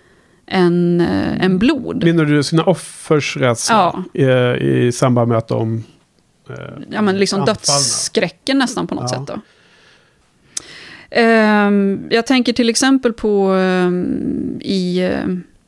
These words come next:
Speaker 1: Bad Girls.
Speaker 2: Ja.
Speaker 1: Eh, när Balthazar, han adresserar ju sina henchmen,
Speaker 2: Mm.
Speaker 1: men det känns som att, att han ju,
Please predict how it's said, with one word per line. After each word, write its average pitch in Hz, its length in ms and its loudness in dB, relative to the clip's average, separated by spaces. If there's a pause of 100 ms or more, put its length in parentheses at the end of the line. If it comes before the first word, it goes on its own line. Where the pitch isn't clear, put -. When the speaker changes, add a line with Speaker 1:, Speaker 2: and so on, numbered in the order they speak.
(420)
Speaker 1:
Bad 214 420 -2
Girls. - 440 -4 (220)
Speaker 2:
Ja. 127 220 -8 (140)
Speaker 1:
Eh, 180 600 -4
när 185 320 0
Balthazar, 196 840 -2 (1120)
han 233 260 0
adresserar 208 500 0
ju 180 80 0
sina 185 200 0
henchmen, 214 480 0
Speaker 2:
Mm. 196 160 -4
Speaker 1:
men 196 200 0
det 196 80 2
känns 226 320 0
som 180 160 -4
att, - 300 -6
att - 260 -6
han 185 200 -2
ju, 180 260 -4